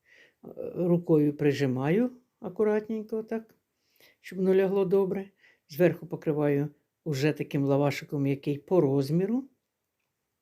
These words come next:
Змазую або білим соусом, а якщо немає у вас соусу, це може бути пікнік, може бути таке намазка, а може бути майонез. І викладаємо сюди, е, шматочки порізаного лаваша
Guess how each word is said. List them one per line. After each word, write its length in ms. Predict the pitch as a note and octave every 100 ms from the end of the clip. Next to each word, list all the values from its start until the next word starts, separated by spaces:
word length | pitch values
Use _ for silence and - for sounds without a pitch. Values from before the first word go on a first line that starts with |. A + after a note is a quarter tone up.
| _ _ _ _ _ _ _ _ _ _
Змазую 720 | D3+ D#3 D#3 C#3 D#3+ D#3+ D3+ D#3+ _ _
або 300 | E3 D3+ D#3
білим 400 | C#3 D#3 D3+ D3+
соусом, 520 | - C#4 C#4 - F#3+ -
а 80 | D3+
якщо 420 | D3+ D3 - D3
немає 300 | D3+ D#3 D3+
у 40 |
вас 180 | D3+ E3
соусу, 500 | - G#3+ G3+ - D#3 - - _
це 160 | -
може 240 | D#3+ C#3 D3
бути 260 | C#3 D3
пікнік, 720 | B2+ C#3+ - F3+ C4+ A#3 - _ _ _ _
може 240 | D#3+ D3
бути 180 | D3+ C#3+
таке 220 | D3 D3
намазка, 600 | C#3+ C#3+ C#3 C3+ - A#2+ -
а 160 | D#3+
може 280 | C#3 A#3+ G#3
бути 180 | E3 C#3+
майонез. 760 | D3 G#3+ F#3+ C3 B2 B2 - -
І 200 | A#3+ D#4+
викладаємо 720 | C#4 B2+ - C3 G#3 B3 E3
сюди, 420 | D3 D#3 C#3 C#3+ - - - _ -
е, 120 | -
шматочки 580 | - D#3 E3 C#3+ - C#3+
порізаного 640 | D#3 C#3+ C#3 C#3 C3+ C#3+
лаваша 540 | C#3+ E3+ E3+ D#4+ F#4